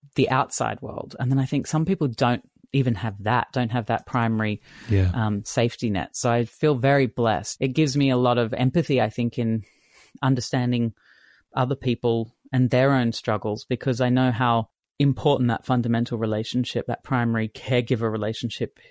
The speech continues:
Speaker 1: has been to me,
Speaker 2: Mm.
Speaker 1: um, and still how mu-, yeah, how, how confusing I found things. But yeah, my dad was always this other example of masculinity, I think, that I just never realized.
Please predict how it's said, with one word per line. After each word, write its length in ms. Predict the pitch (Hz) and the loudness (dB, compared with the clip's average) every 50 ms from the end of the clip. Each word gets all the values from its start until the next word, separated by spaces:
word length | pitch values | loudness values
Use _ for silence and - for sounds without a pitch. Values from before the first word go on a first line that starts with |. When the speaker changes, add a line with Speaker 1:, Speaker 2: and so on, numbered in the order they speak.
| _ _ - | _ _ -10
Speaker 1:
has 320 | - - 117 120 113 110 | -4 -2 -2 -2 -2 -2
been 280 | - 120 113 113 113 117 | -2 -2 0 0 -2 -2
to 240 | - - - 120 104 | -4 -6 -6 -4 -4
me, 460 | 107 113 123 120 98 101 113 131 135 _ _ - - - - - | -2 -2 -2 -2 -2 -4 -6 -8 -10 _ _ -20 -20 -20 -12 -8
Speaker 2:
Mm. 440 | 143 113 107 101 101 101 98 98 104 | -6 -2 -2 0 0 0 0 -2 -2
Speaker 1:
um, 300 | 127 120 113 110 110 - | -2 -2 -2 -2 -2 -2
and 140 | - 120 135 | 0 0 0
still 300 | - - - 147 139 131 | 0 2 2 2 2 2
how 160 | 110 120 113 | 2 0 -2
mu-, 100 | 110 110 - - | -2 -2 -4 -2
yeah, 180 | 143 123 107 107 - | -2 -2 -2 -4 -6
how, 360 | - 135 123 120 117 123 - - _ _ _ _ _ _ - | -2 0 0 2 0 0 -4 -8 _ _ _ _ _ _ -8
how 200 | 120 120 120 117 | -4 -4 -4 -4
confusing 580 | - - 127 117 - 123 120 117 110 117 113 110 | -4 -2 -4 -2 0 0 0 0 0 -2 -4 -6
I 80 | 107 | -6
found 360 | 107 - 117 107 107 107 107 | -6 -6 -6 -4 -4 -6 -8
things. 380 | - - - - - 127 - - _ _ - - - - _ _ | -8 -12 -12 -10 -10 -12 -14 -16 _ _ -20 -20 -20 -20 _ _
But 100 | - 185 | 2 4
yeah, 140 | 208 226 214 | 4 6 4
my 140 | 185 180 170 | 4 2 0
dad 380 | 139 - 165 160 170 190 185 165 | 2 2 2 4 4 2 2 2
was 380 | 160 156 151 143 135 - - _ _ - | 0 0 0 -2 -4 -8 -12 _ _ 0
always 360 | 147 147 143 139 135 123 - | 2 2 4 2 2 0 0
this 220 | 135 135 - - - | -2 -4 -4 -4 -2
other 460 | - 131 135 127 135 131 131 127 - _ _ _ _ _ _ - - | -2 -2 0 2 2 2 2 2 0 _ _ _ _ _ _ -6 -4
example 500 | 135 120 123 135 131 139 139 - 147 139 | -4 0 2 2 4 4 2 2 0 0
of 100 | 120 127 | 2 2
masculinity, 840 | 127 123 113 - - - - 127 123 135 160 175 156 135 131 123 117 | 2 2 2 -2 -4 -2 0 2 2 2 2 2 2 2 0 0 0
I 80 | 110 | -2
think, 580 | - - - 151 156 139 120 - - - _ _ _ _ _ _ _ _ _ - | -6 -4 -2 0 2 2 0 -2 -4 -16 _ _ _ _ _ _ _ _ _ -2
that 100 | 139 139 | 2 2
I 80 | 139 | 2
just 200 | 135 135 135 - | 2 2 2 2
never 300 | 151 147 147 131 139 135 | 2 2 2 2 2 2
realized. 720 | 123 131 135 147 156 143 127 120 117 117 120 - - - | 2 2 4 4 4 4 4 4 4 2 0 -2 -6 -8